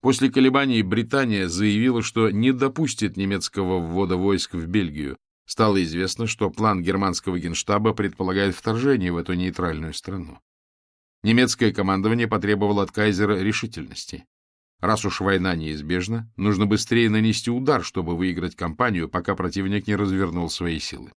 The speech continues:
Тридцать первого июля Берлин ультимативно потребовал от России остановить мобилизацию, что было уже невозможно.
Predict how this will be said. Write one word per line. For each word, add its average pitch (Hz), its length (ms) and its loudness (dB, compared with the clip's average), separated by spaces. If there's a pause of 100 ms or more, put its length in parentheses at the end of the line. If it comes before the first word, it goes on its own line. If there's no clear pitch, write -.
(720)
Тридцать 170 420 2
первого 147 340 6
июля 135 280 4
Берлин 117 460 0
ультимативно 131 760 2
потребовал 101 640 0
от 92 120 -2
России 107 400 2
остановить 123 760 0
мобилизацию, 95 880 0 (400)
что - 240 -2
было 82 280 -2
уже 85 260 -2
невозможно. 85 720 -8